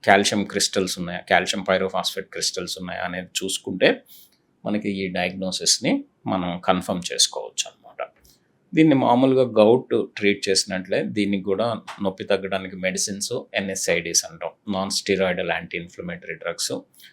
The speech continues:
స్టెరాయిడ్స్ వాడొచ్చు మా ఈ ఇన్‌ఫ్లమేషన్‌ని తగ్గించడానికి. ఈ గౌట్‌లో వాడినట్టే కోల్చిసిన్ అని ఒక మెడిసిన్ ఉంటుంది, ఆ కోల్చిసిన్ కూడా మనం దీంట్లో వాడడానికి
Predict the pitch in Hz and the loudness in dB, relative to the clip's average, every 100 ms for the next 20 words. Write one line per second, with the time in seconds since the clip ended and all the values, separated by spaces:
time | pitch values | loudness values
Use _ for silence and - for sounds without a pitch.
0 | _ _ - - 156 170 143 - - 87 | _ _ -6 4 6 8 8 6 0 -2
1 | 82 85 - 95 - _ _ - - 101 | -2 -4 -4 -4 -6 _ _ -20 -14 -6
2 | 95 92 92 80 - 87 92 95 95 104 | 0 0 0 -4 -8 -6 -4 -6 -4 -2
3 | 98 95 95 90 90 85 87 - 82 82 | -2 -2 -4 -6 -8 -10 -8 -6 -6 -8
4 | 82 82 - _ _ _ _ _ - 98 | -12 -18 -18 _ _ _ _ _ -10 0
5 | 107 135 135 147 120 110 107 101 - 123 | 6 6 8 8 10 8 4 0 -2 -2
6 | - 110 110 110 - 101 98 90 87 87 | 0 0 0 -2 -2 -4 -4 -8 -8 -8
7 | 85 - 82 82 - - 87 85 - 87 | -6 -8 -10 -14 -20 -16 -14 -10 -6 -4
8 | 92 - 98 90 92 87 120 277 _ _ | -4 -6 -6 -8 -10 -2 -2 -2 _ _
9 | _ _ _ - 98 95 92 90 87 87 | _ _ _ -6 -4 -2 -4 -4 -6 -8
10 | - 90 95 92 90 85 85 85 80 82 | -12 -10 -6 -4 -4 -4 -4 -4 -8 -10
11 | - | -2